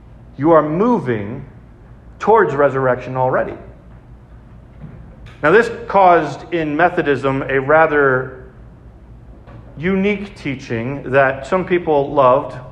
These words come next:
I would be one of them. And other people hated. <laughs> We've been talking about it at Nerd Church lately, but Christian perfection, it-, it's something that John Wesley came up in,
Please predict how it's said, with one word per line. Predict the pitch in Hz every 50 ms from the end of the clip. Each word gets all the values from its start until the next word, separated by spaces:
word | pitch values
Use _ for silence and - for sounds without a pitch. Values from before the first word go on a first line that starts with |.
| - - - - - - - - -
I | - 120 120
would | 123 120 113
be | 120 113
one | 113 113 107 107
of | 98
them. | 104 104 104 117 113 - - - -
And | 165 -
other | 262 285 277
people | - 226 196 180 156
hated. | 156 156 127 101 92 90 - - 117 - - -
<laughs> | 170 - - - - - - - - - - - - - - - -
We've | 165 190
been | 190 185
talking | 202 220 233 226 202
about | 180 175 170 160 151
it | 143 135
at | 139
Nerd | 160 185 185 180
Church | - 160 139 127 120 - 110
lately, | 117 123 120 110 104 110 107 104
but | 98 113 113 113 104 - -
Christian | - 214 214 - - 196 180 165 165 -
perfection, | - 147 - - 185 - - - - 127 110 98 95
it-, | 107 120 110 117
it's | 123 123 -
something | 185 180 180 180 165 151
that | 143 127 113 110
John | 143 143 143 139 135
Wesley | 135 143 147 - - 135 120
came | 120 - 127 120 117 113
up | 110 110 110 -
in, | 110 107 107 107 107